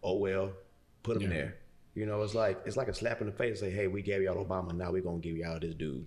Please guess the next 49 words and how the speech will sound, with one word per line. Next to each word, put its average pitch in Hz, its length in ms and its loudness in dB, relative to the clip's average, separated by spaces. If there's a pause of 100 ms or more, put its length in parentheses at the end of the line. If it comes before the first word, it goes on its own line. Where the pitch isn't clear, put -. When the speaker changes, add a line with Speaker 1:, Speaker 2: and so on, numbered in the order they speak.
Speaker 1:
'Cause - 160 0
Speaker 2:
Well, 110 80 -2
you 110 140 0
even 117 140 -2
got 110 120 4
evangelicals 107 760 2
out 98 220 -2
there, 104 220 0
you 110 100 -2
know, 101 160 -2
supporting 101 520 0
him 92 60 0
too 113 300 0
at 98 120 -2
the 101 60 -2
same 98 300 0
time, 104 440 -2
which 92 180 -4
is 92 180 -2
another 101 380 0
surprising 98 640 -2
thing 98 240 -2
to 101 140 -4
me 98 180 -2
too. 120 180 0
Speaker 1:
Mm-hmm. 110 180 0
Speaker 2:
It's 98 100 -4
just, 95 360 -4 (320)
it 87 120 -2
goes 98 260 2
back 95 200 2
to 110 120 0
the 95 80 0
morality 95 560 2
thing. 95 440 -2 (180)
And 95 320 -2 (600)
I 85 120 -2
don't, 92 220 0 (100)
you 101 120 0
know, 92 240 0
I 92 40 0
wonder 98 360 2
how, 98 380 2
how 98 220 2
it's 95 120 -2
gonna 95 220 -2
be, 90 200 -2
you 101 320 -2
know, 95 300 -2